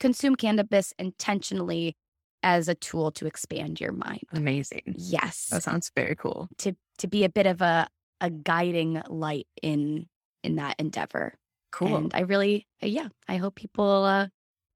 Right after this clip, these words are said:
Speaker 1: hope people smoke a little pot and, uh, get a little nicer. <laughs>
Speaker 2: We could all use a little bit of that right now, right? <laughs>
Speaker 1: Y-,
Speaker 2: There's a lot of, there's a lot of
Speaker 1: yes.
Speaker 2: hate going on in our, in the world today.
Speaker 1: Yeah.
Speaker 2: Everyone could use a little, a little dose of, "Let's take it down a notch."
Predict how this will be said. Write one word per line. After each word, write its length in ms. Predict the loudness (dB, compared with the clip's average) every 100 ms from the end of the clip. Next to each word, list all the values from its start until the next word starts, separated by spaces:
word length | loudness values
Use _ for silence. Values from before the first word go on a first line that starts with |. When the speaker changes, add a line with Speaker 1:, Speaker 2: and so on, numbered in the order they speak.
| _ _ _
Speaker 1:
hope 160 | -8 -2
people 200 | -2 -4
smoke 300 | -2 0 0
a 40 |
little 220 | 0 0 -2
pot 520 | 0 2 2 0 0
and, 240 | 2 2
uh, 360 | 4 4 4 2 -2 _ _ _ _ _ _ _
get 160 | 6
a 40 | 8
little 160 | 8
nicer. 580 | 8 8 4 0 -2 -4 2
<laughs> 80 | 2 6 4 4 2 2 -4 -2 0
Speaker 2:
We 100 | 4
could 120 | 6
all 180 | 8 8
use 200 | 6 2
a 20 | -2
little 120 | -2
bit 100 | 0
of 60 | 2
that 160 | 4
right 160 | 4 2
now, 220 | 2 2
right? 260 | 4 4 2
<laughs> 40 |
Speaker 1:
Y-, 80 | 2 6 8 8
Speaker 2:
There's 160 | 4
a 60 | 4
lot 140 | 6
of, 60 | 8
there's 220 | 8 8
a 40 |
lot 60 | 6 6
of 60 | 6
Speaker 1:
yes. 0 |
Speaker 2:
hate 220 | 4 4
going 220 | 2 2
on 160 | 2 0
in 100 | 0
our, 140 | -2 -2
in 80 | -4
the 80 |
world 320 | -2 -2 -2 -4
today. 480 | -2 2 2 2 -2
Speaker 1:
Yeah. 680 | -10 -2 0 0 -2 -4 -4
Speaker 2:
Everyone 320 | 0 2 2
could 180 | 2 2
use 160 | 2
a 60 | 2
little, 300 | 2 2 2
a 60 | 2
little 220 | 4 2
dose 280 | 2 0 0
of, 200 | -2 2
"Let's 240 | 0 0
take 160 | -4 -2
it 80 | 0
down 180 | 0 -2
a 40 |
notch." 340 | -6 -8 -8